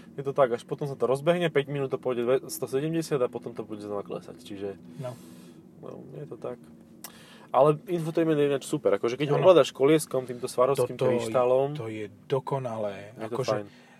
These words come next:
Speaker 2: má to aj hlasové ovládanie, čo veľmi, e, mocne odpromovali na prezentácii, ale na čo?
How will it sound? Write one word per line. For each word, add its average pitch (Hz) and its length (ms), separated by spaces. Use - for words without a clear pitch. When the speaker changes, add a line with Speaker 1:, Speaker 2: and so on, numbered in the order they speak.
Speaker 2:
má 156 180
to 151 140
aj 139 160
hlasové 143 400
ovládanie, 139 760
čo 123 220
veľmi, 135 380
e, - 40
mocne 127 560
odpromovali 147 720
na 127 100
prezentácii, 123 840
ale 156 520
na 170 240
čo? - 240